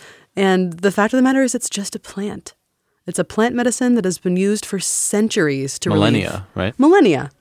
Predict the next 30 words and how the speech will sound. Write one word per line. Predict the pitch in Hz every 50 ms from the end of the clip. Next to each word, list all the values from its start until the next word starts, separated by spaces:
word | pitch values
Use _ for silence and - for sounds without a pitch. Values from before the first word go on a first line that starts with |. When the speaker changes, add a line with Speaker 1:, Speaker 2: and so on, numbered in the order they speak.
| _ -
Speaker 1:
To | - 294
relieve | 277 262 240 196 196 -
pain | - - 254 277 269 269 262 254 262 254
and, | - - 202 196 190 185 175 170 -
and | - 165 170 170 165 175 170
to | 151 - - -
help | 185 185 185 -
people | 208 190 - 185
with | 160 -
P | - - 196
T | - 180 170
S | 156 151 -
D | - 254 254 247
and | 226 185
anxiety. | 160 156 147 160 175 185 196 214 220 220 220 220 220 214 - - - - - - - _ -
And | 214 214 214 220 - - _ _ _ _ -
it | 226 226
actually | 233 233 - - 285 269
has, | 247 269 269 262 233 240 - -
has | 190 220 208
properties | - - 226 214 214 - 220 214 214 202 170
that | 208 - -
return | 175 185 - - - 190 196 196 202 202
the | 190 165
body | - 165 156 160 170 190 196 196
to | - - 208 180
its, | 170 - - -
its | - 170 -
healthiest | - 170 170 - - 190 170 - -
equilibrium | 151 - - 151 156 214 285 247 185 143 - 117 120 135 147